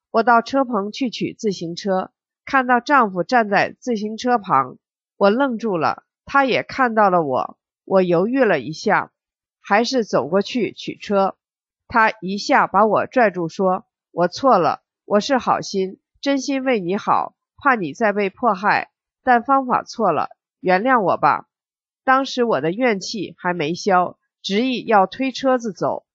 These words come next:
他说：“给我一次机会，咱们好好谈谈。”当时事情变化得太突然，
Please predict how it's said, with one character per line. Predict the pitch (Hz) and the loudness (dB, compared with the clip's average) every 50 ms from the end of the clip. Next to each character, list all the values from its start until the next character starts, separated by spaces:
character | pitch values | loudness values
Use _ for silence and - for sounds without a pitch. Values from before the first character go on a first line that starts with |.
| _ _ _ _ _ _ _ _ _ _ - | _ _ _ _ _ _ _ _ _ _ -4
他 | - 233 226 220 | 2 2 2 2
说 | - 233 214 208 208 220 _ _ _ _ _ | 2 2 2 2 2 0 _ _ _ _ _
：“给 | - 214 240 | 2 4 4
我 | 269 254 190 135 | 6 4 4 2
一 | 156 185 | -2 -6
次 | 190 - - 226 170 | -8 -6 -6 -6 -6
机 | - - 220 240 233 | -6 -4 -4 -4 -2
会， | - 240 185 147 - - _ _ _ _ _ - | 0 0 -2 -2 -4 -6 _ _ _ _ _ 0
咱 | 214 208 220 | 2 2 4
们 | 233 233 202 175 175 | 4 2 2 0 0
好 | - 190 208 | 0 0 0
好 | 220 240 190 117 | 2 2 0 -2
谈 | - - - 147 127 143 175 | -2 -4 -2 -2 -2 -2 -2
谈。” | 214 214 190 120 - - _ _ _ _ _ _ _ _ _ _ _ _ _ _ _ | -2 0 0 0 -2 -4 _ _ _ _ _ _ _ _ _ _ _ _ _ _ _
当 | - 254 269 277 | 2 2 2 2
时 | 254 - - 226 | 2 0 -2 -2
事 | - - 277 247 202 | -2 -2 -4 -4 -2
情 | - 202 175 175 | -2 -4 -4 -2
变 | - 269 247 220 196 | 0 0 0 2 2
化 | 214 214 175 | 2 2 2
得 | 147 151 131 | 2 0 -2
太 | - - - 262 220 185 | -4 -4 -2 0 0 0
突 | - - - 240 | -2 -4 -2 -2
然， | 220 185 156 139 120 107 | 2 2 2 2 0 -2